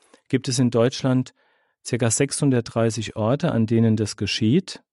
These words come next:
deutschlandweit, Tendenz schnell wachsend. Wer hätte das gedacht, noch vor einigen Jahren, dass Menschen in Deutschland mit ihrem Rosenkranz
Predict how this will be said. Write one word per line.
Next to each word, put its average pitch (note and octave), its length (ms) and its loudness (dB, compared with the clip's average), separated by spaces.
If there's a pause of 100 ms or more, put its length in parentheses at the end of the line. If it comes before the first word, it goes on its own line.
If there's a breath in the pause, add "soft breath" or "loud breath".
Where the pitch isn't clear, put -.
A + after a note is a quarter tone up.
(120)
deutschlandweit, A2 880 0 (520)
Tendenz A#2 640 0 (120)
schnell A2+ 580 0
wachsend. G2+ 720 -4
Wer F#2+ 140 -2
hätte A2 200 -2
das A2 280 -2
gedacht, A2 440 -4
noch G#2+ 120 -2
vor - 180 -4
einigen A2 340 2
Jahren, G#2 380 0
dass G#2 220 -2
Menschen C3 520 2 (760 soft breath)
in D3+ 160 2
Deutschland B2 520 0
mit A2+ 160 -6
ihrem G#2+ 220 -2
Rosenkranz B2 920 -2